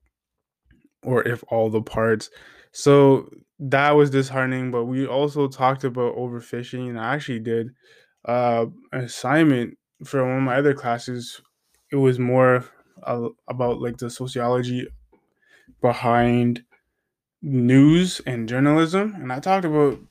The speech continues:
I had journalism course the year prior to this one.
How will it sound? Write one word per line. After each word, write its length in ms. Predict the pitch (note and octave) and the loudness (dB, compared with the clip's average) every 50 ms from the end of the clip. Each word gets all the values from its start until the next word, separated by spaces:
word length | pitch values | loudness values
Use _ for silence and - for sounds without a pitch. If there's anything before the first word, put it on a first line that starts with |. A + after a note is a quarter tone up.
| _ - | _ -8
I 80 | - C3+ | -4 0
had 220 | D3+ E3 D#3 D3 | 2 2 2 2
journalism 840 | B2+ C3 C3 C3+ C3+ C3+ C3+ C3+ B2+ B2+ B2+ B2 B2 A#2+ A#2 B2 C#3 _ _ _ _ _ _ _ _ - - _ | 0 0 2 2 2 2 2 0 0 -2 -4 -4 -4 -6 -8 -10 -14 _ _ _ _ _ _ _ _ -20 -16 _
course 580 | - - C#3+ C3+ C3 B2+ B2+ B2+ - - - - - - C#3 | -4 0 2 4 4 2 2 -2 -6 -12 -16 -18 -16 -12 -8
the 140 | C3 B2+ A#2+ | -6 -4 -4
year 260 | B2 B2 B2+ B2 A#2+ | -2 -2 -2 -2 -4
prior 540 | A#2+ - - B2 A#2 A#2 A#2+ B2 B2 B2 C#3 | -6 -6 0 0 2 2 2 0 -2 -6 -10
to 160 | C3+ - B2+ | -12 -10 -8
this 240 | A#2 B2+ C3 C3 - | -6 -6 -6 -6 -6
one. 220 | C3 C3 C3 D3 | -6 -6 -6 -8